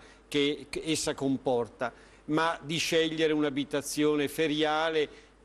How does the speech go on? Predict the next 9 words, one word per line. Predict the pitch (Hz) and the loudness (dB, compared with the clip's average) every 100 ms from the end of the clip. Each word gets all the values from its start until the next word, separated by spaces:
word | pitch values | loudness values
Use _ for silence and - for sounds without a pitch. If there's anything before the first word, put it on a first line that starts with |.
| _ _ | _ _
per | 175 156 139 | 0 0 0
Tonini | - 156 156 156 | -2 0 2 2
addirittura | 147 143 139 - 151 156 147 143 - | 2 2 0 -2 -2 0 0 -2 -4
una | 151 147 | -2 -2
casa | - 160 147 143 | 0 -2 0 -2
di | 135 | -2
accoglienza | 139 - 139 143 143 139 143 | -2 -2 0 2 0 0 -2
di | 127 | -4
disabili. | 123 123 123 110 104 110 110 | -4 -4 -2 -4 -6 -10 -12